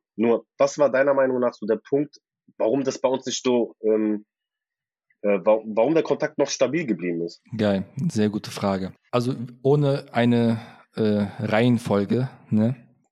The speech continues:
Speaker 2: Erstens, ähm, für mich ist, wie du gesagt hast, wir hatten halt eine sehr lange Zeit zusammen geta-, äh, zu tun, sei es als,
Speaker 1: Mhm.
Speaker 2: äh, ja, Schulkamerad, Freunde, wir haben auch zusammen Hausaufgaben gemacht,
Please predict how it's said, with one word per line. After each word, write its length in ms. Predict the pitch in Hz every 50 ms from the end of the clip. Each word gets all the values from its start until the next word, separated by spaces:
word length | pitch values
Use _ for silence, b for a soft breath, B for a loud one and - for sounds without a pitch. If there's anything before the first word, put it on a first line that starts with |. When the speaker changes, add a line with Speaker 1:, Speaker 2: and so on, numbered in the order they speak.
| _ _
Speaker 2:
Erstens, 840 | - 117 131 156 170 - - - 147 165 196 - - - - - - _ _ _ -
ähm, 440 | - 113 113 110 110 110 139 139 - -
für 300 | - - - - 143 151
mich 300 | 151 160 180 - - -
ist, 240 | - 147 - - - - _ _ _ _ _
wie 140 | - 110 123
du 100 | 120 123
gesagt 400 | 120 123 113 120 123 120 - -
hast, 180 | 120 104 - -
wir 100 | 113 107
hatten 320 | 117 113 - 104 107 101 -
halt 160 | 104 101 101 - -
eine 140 | - 180 160
sehr 220 | 107 107 110 110
lange 240 | 107 107 107 104 104
Zeit 240 | - - - - -
zusammen 320 | - - 117 110 107 107 - _ -
geta-, 260 | - 117 - - - - _ - - - _
äh, 140 | - 202 -
zu 160 | - - -
tun, 300 | - - 143 165 196 196 - _ _ _
sei 140 | 123 110 104
es 140 | 104 104 -
als, 240 | 107 104 101 101 101
Speaker 1:
Mhm. 140 | 101 104 104 B B B B B B _ _ -
Speaker 2:
äh, 380 | 110 104 104 101 101 - -
ja, 160 | 104 101 95
Schulkamerad, 920 | - - - 147 156 151 - 151 147 139 135 127 131 127 123 123 - - -
Freunde, 800 | - - - - 117 120 127 127 123 120 120 120 117 120 120 117 - -
wir 100 | - -
haben 160 | 202 185 123
auch 160 | 113 107 - -
zusammen 420 | - - 110 104 101 107 - 151 -
Hausaufgaben 520 | 110 117 117 117 110 - - 117 113 110
gemacht, 320 | 107 107 107 107 104 -